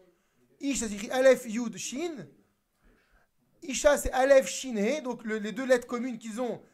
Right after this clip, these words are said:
c'est le aleph et le shin, c'est le esh. T'enlèves la shrina, le yud d'Hachem et le he d'Hachem, il va rester le feu.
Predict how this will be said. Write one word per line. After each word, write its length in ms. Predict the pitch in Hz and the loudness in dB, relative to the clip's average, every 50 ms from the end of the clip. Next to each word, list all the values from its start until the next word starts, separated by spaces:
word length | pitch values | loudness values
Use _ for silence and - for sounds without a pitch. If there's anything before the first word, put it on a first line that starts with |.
| _ _ _ - | _ _ _ -16
c'est 160 | - - 220 | -8 -6 -2
le 120 | 202 208 | -2 0
aleph 240 | 226 214 220 220 214 | 0 0 0 0 -2
et 20 | 208 | -4
le 100 | 196 196 | -6 -6
shin, 160 | 202 233 226 | -6 -8 -8
c'est 120 | 175 190 | -8 -6
le 140 | 175 185 196 | -8 -6 -2
esh. 400 | 202 233 302 - - - - - - _ _ _ _ _ _ | -2 -2 -2 -2 -6 -12 -14 -16 -20 _ _ _ _ _ _
T'enlèves 300 | - 240 262 277 277 240 | 0 4 6 6 6 6
la 100 | 247 240 | 4 -2
shrina, 420 | 220 - - 240 240 233 226 220 220 | -2 -4 -8 -8 -4 -2 -2 -2 -2
le 140 | 202 214 220 | -4 -8 -6
yud 320 | 220 254 247 196 165 151 | -6 -6 -6 -6 -10 -10
d'Hachem 340 | 160 185 180 - 220 214 196 | -10 -10 -10 -8 -8 -6 -4
et 40 | 180 | -2
le 120 | 180 196 | -2 -2
he 60 | 208 208 | -2 -2
d'Hachem, 360 | 190 170 156 190 220 254 269 269 - _ _ _ 165 _ _ _ _ _ _ _ _ _ _ _ _ _ _ _ _ _ | -6 -8 -8 -8 -10 -12 -12 -14 -20 _ _ _ -20 _ _ _ _ _ _ _ _ _ _ _ _ _ _ _ _ _
il 100 | 196 196 | -2 0
va 100 | 214 208 | 0 0
rester 200 | 202 202 202 269 | 0 0 -4 -6
le 140 | 220 214 165 | -6 -6 -6
feu. 280 | 135 165 170 185 - | -6 -8 -10 -10 -12